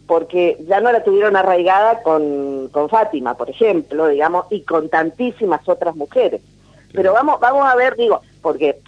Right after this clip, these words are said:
Speaker 1: la causa de Fátima, no nos olvidemos que arrancó en un juzgado de familia que no le dio una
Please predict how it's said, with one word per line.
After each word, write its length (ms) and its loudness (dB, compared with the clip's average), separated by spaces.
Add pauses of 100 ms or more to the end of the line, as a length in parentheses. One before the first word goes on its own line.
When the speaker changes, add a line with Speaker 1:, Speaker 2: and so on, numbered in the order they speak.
(200)
Speaker 1:
la 140 0
causa 220 0
de 60 2
Fátima, 300 2
no 180 2
nos 140 2
olvidemos 680 2
que 80 -8
arrancó 560 0 (260)
en 160 -6
un 80 -2
juzgado 360 2
de 100 2
familia 680 2 (300)
que 100 -6
no 100 0
le 100 4
dio 140 2
una 160 -2